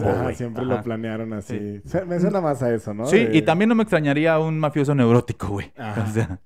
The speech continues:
Speaker 2: también
Speaker 1: Pues
Speaker 2: no
Speaker 1: sí,
Speaker 2: sería
Speaker 1: ambas pueden ser muy
Speaker 2: Sí, güey.
Speaker 1: viables. <laughs>
Speaker 2: Entonces, este, tuvo, tuvo algunos trabajos legales.
Speaker 1: Ujú.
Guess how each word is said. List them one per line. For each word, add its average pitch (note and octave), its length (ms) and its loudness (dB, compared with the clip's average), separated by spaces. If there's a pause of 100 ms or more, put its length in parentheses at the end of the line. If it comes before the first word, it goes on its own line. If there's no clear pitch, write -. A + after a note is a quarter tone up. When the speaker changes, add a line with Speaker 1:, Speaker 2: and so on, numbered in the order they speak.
(140)
Speaker 2:
también G#2 340 -4
Speaker 1:
Pues A2+ 80 -2
Speaker 2:
no A2+ 80 -4
Speaker 1:
sí, F3+ 60 -10
Speaker 2:
sería G#2 300 -2
Speaker 1:
ambas D#3+ 340 -2
pueden D3+ 320 -4
ser D3 180 0
muy C3+ 80 -10
Speaker 2:
Sí, C3+ 220 2
güey. C3+ 160 0
Speaker 1:
viables. - 440 -10
<laughs> - 40 -10
Speaker 2:
Entonces, A#2+ 720 0 (300)
este, G#2+ 1040 -2
tuvo, D#3+ 480 4 (120)
tuvo C#3+ 500 4 (140)
algunos A#2+ 340 0
trabajos A2+ 440 0
legales. A#2 600 -2 (100)
Speaker 1:
Ujú. A2+ 300 -16